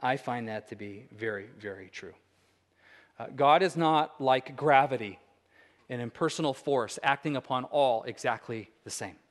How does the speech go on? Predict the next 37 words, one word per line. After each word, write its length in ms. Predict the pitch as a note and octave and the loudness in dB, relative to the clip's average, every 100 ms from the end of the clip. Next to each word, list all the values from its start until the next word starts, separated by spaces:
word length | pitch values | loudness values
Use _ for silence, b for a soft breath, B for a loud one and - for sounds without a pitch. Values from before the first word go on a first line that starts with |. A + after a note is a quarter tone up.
| _ _ _ b b b b b b | _ _ _ b b b b b b
Our 140 | C3 B2 | -2 0
God 320 | C3+ C#3 C3+ | 2 2 2
is 300 | B2 A2 - | -2 -8 -12
a 100 | - | -12
personal 600 | G#2+ - D#3 - A#2 F#2+ F#2+ _ | -12 -6 -6 -6 -10 -12 -14 _
God. 320 | G#2+ G2 F2 F2+ _ _ _ _ _ _ _ _ _ - | -8 -8 -10 -20 _ _ _ _ _ _ _ _ _ -14
And 100 | A2+ | -8
the 80 | A2+ | -2
work 240 | C#3 C#3+ | 0 0
of 100 | B2 | -2
God 260 | C3+ B2 A#2 | -2 -2 -2
in 100 | A2+ | -4
our 100 | G#2+ | -6
relationship 720 | G#2+ A#2 A#2+ - A2 A#2 - | -4 -4 -4 -6 -8 -10 -8
with 120 | G#2+ | -10
him 240 | - A2 G2+ | -10 -12 -10
does 200 | G2 - | -12 -10
not 200 | A#2 A#2 | -10 -8
resolve 420 | G#2+ A2+ A2 G#2 | -6 -2 -2 -4
into 220 | G2 - | -14 -14
a 60 | G#2+ | -12
neat 280 | A2 A2+ - | -10 -10 -10
and 140 | G#2 | -14
tidy 320 | - A2 G#2 | -8 -8 -8
formula. 540 | F#2+ - G#2 G#2 F#2+ - B B B B | -14 -14 -14 -12 -14 -16 B B B B
We 140 | C3+ C#3 | 0 2
are 140 | C#3 | 2
all 400 | C#3+ E3 G3 D#3 | 4 6 6 6
actors 560 | D#3 D#3 - D3+ C3 B2+ | 4 2 2 -2 -4 -4
in 160 | B2 | -8
the 100 | A#2 | -6
same 380 | A2 - C#3+ C3+ | -6 -4 -4 -4
drama 480 | A#2 B2+ B2 A#2 G#2 - | -4 -2 -2 -4 -10 -12
of 160 | A2 | -10
God's 320 | - A2+ A2 | -4 -4 -4
redemptive 440 | A2 A2 G2+ G#2 - | -8 -10 -12 -14 -16
story, 360 | - G#2 F#2 | -12 -10 -12